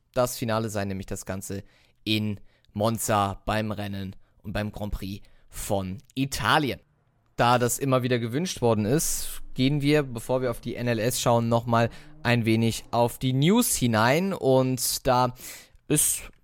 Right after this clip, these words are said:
einiges passiert, nämlich hat sich Ford vermehrt auf ein Interesse an ein D-T-M-Programm bekannt. Auch die Nordschleife ist für das kommende Jahr auf dem Radar des U-S-Herstellers.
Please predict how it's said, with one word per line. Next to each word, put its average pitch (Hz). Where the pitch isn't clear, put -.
einiges 135
passiert, 139
nämlich 120
hat 120
sich -
Ford -
vermehrt 165
auf 135
ein 127
Interesse 127
an 120
ein 113
D-T-M-Programm 120
bekannt. -
Auch 117
die 113
Nordschleife 123
ist -
für 127
das 113
kommende 117
Jahr 107
auf 113
dem 113
Radar 101
des 101
U-S-Herstellers. 135